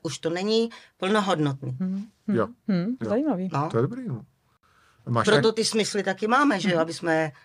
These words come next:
Speaker 1: využili.
Speaker 3: máš nějaký pomůcky pro svoji práci, já nevím, speciální kostýmy, nebo nábytek, nebo, nebo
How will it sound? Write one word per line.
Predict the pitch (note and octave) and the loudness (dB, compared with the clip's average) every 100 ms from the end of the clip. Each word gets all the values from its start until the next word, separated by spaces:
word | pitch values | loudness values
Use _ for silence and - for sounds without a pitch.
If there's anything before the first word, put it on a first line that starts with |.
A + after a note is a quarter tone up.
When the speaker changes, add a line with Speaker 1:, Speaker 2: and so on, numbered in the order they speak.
| _ _ | _ _
Speaker 1:
využili. | D#3+ D#3 D3+ D3 C#3 C3+ - - - - | -4 -2 -2 -4 -4 -4 -8 -18 -16 -6
Speaker 3:
máš | G#2 - | -4 2
nějaký | C3+ C3+ E3 | 2 2 -2
pomůcky | - G2 B2+ G3 A#3 | -2 -2 -2 -4 -6
pro | G#3 F#3+ | -4 -4
svoji | F#3 F3 | -2 2
práci, | C3+ A#2 A#2+ | 4 4 2
já | |
nevím, | G#2 | -2
speciální | F#2+ A2 - G#2 F#2+ | -2 -6 -2 -2 -2
kostýmy, | F#2+ A#2 - - G#2+ G2 F#2 F2 | -2 -2 -4 -8 -6 -4 -4 -4
nebo | F2 F#2 | -6 -4
nábytek, | F#2+ G2+ G#2 G#2 - F#2+ F2+ - | -2 -2 -2 -6 -6 -6 -4 -6
nebo, | F#2+ E2+ F#2 - - - - - | -6 -4 -4 -6 -14 -20 -12 -8
nebo | G2+ G#2+ | -2 -2